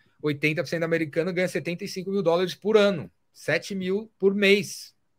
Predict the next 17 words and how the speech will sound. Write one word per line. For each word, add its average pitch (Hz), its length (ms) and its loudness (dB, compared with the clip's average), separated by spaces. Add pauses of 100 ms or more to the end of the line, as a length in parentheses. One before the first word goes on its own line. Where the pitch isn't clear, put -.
(460)
e 170 140 -6
vive 143 420 -2
uma 165 200 0
vida 139 220 2
legal, 180 600 4 (920)
não 131 180 -4
é 143 40 4
a 139 40 4
vida 139 220 0
de 139 120 0
milionário, 170 540 4
mas 202 140 0
vive 156 220 -4
uma 190 120 0
vida 156 240 0
que, 196 360 -6 (120)
legal. 135 640 6